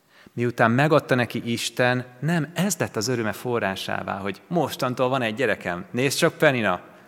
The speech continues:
na ezzel gúnyolodtál velem, nézd csak, engem Isten ajándékozta a gyerekemet neked, természetesen jöttek, szóval innentől,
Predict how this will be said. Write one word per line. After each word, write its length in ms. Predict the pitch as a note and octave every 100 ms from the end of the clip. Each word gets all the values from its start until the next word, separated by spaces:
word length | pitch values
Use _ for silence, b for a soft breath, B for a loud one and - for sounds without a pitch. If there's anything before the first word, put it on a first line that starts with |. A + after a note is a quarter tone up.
| B
na 160 | C3 -
ezzel 420 | D#3+ D#3+ C3+ B2
gúnyolodtál 640 | A#2 B2+ A2+ G2+ - G2 G2+
velem, 300 | G2 F#2 -
nézd 340 | A2 A#2+ -
csak, 460 | - A2+ - B B B B
engem 280 | - A2+ C#3 -
Isten 380 | F#3+ - C3+
ajándékozta 600 | G#2+ G#2 G2+ G2 G#2 -
a 40 | G2
gyerekemet 460 | G2 F#2 G2 F2+
neked, 240 | - - G2+
természetesen 680 | A#2+ G#2+ G2 - - - F#2
jöttek, 320 | F2+ - F2
szóval 280 | - B2 A#2
innentől, 680 | A#2+ G#2+ F#2+ - G#2+ F#2+